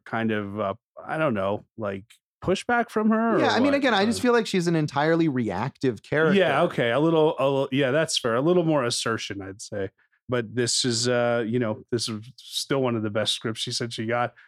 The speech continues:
Speaker 1: She also got The Matrix, and so she didn't understand it.
Speaker 2: Yeah, well, that's what we, we, we've,
Speaker 1: So
Speaker 2: we've, uh, referenced also. You know, we talked about Wild Wild West. Will Smith also not, uh,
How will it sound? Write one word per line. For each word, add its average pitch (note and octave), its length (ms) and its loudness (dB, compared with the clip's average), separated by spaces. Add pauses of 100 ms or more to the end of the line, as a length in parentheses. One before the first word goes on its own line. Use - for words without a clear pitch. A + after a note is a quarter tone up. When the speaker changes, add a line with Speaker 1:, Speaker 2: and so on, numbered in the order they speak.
(120)
Speaker 1:
She - 100 -2
also D3 140 -2
got C#3 120 2
The A2+ 80 2
Matrix, G#2 480 -2
and F#2 100 -8
so - 160 -8
she - 160 -6
didn't F#2 240 -8
understand F2+ 580 -10
it. - 80 -20 (220)
Speaker 2:
Yeah, A2+ 320 -2
well, C#3 180 0
that's B3+ 260 0
what A#3 140 4
we, F#3+ 100 6
we, F3+ 160 4
we've, F3+ 160 2
Speaker 1:
So D#3+ 180 0
Speaker 2:
we've, E3 240 2
uh, D3 420 2
referenced D#3 460 0
also. D#3 360 2
You B2+ 120 2
know, B2 100 0
we B2 100 0
talked C3 240 -4
about B2 200 0
Wild B2 280 0
Wild A#2+ 280 0
West. B2+ 320 -2
Will A#2 160 0
Smith A#2+ 300 -4
also A2 260 -2
not, G#2+ 380 -2
uh, G#2 260 0